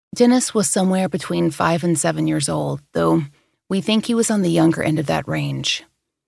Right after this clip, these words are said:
He was approximately four feet tall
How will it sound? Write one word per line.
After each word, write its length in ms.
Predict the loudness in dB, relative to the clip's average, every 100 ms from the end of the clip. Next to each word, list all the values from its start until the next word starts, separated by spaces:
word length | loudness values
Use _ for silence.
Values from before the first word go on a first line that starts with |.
| _ _ _ _ _ _ -6
He 160 | 0
was 160 | 2 2
approximately 720 | 0 2 2 2 0 0 0
four 280 | 0 0 0
feet 220 | -2 -6
tall 440 | -2 2 2 2